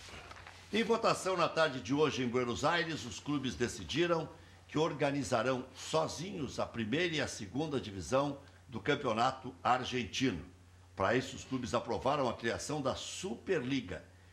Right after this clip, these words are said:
entidade que vai administrar as competições, e a afa, por sua vez, seguirá à frente das divisões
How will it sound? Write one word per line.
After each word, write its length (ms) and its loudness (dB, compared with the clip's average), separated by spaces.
entidade 720 0
que 120 -8
vai 180 4
administrar 800 -2
as 180 -2
competições, 1080 -2
e 120 4
a 180 6
afa, 180 -2
por 200 -8
sua 240 0
vez, 440 -4
seguirá 560 0
à 20 -2
frente 400 -2
das 340 -2
divisões 840 -4